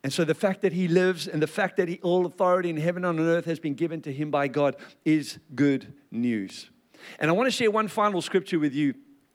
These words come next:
that we find at the very end of the Bible. This comes at the end of the story, right? This is in the very last book of the New Testament. This is Revelation chapter one, verse four to six. And I want to share this with you today because it sums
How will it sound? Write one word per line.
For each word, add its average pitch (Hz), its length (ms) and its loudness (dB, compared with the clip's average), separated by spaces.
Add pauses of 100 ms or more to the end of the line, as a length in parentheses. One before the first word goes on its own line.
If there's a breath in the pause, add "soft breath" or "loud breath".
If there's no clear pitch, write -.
(360)
that 170 120 4
we 180 100 4
find 226 300 4
at 202 80 2
the 190 80 2
very 190 320 4
end 175 240 0
of 170 100 0
the 160 60 -2
Bible. 151 340 2
This 220 180 2
comes 233 240 0
at 196 120 0
the 214 160 0
end 208 160 2
of 190 60 4
the 196 80 2
story, 180 440 2
right? 170 180 4
This 185 140 -2
is 180 100 -2
in 180 80 -2
the 170 80 2
very 208 320 4
last 202 380 4
book 185 320 0
of 147 60 2
the 147 60 0
New 160 180 -2
Testament. 160 440 -4 (420 loud breath)
This 180 140 -4
is 175 60 -4
Revelation 190 640 2
chapter 180 260 -2
one, 170 280 0
verse 160 140 -2
four 175 200 -2
to 165 80 -2
six. - 240 -6
And 185 100 -2
I 214 40 -2
want 311 120 0
to 277 60 -4
share 240 220 -2
this 240 160 -6
with 196 100 -4
you 208 140 -2
today 185 280 2
because 180 460 -4 (320 loud breath)
it 185 160 -2
sums 247 480 -4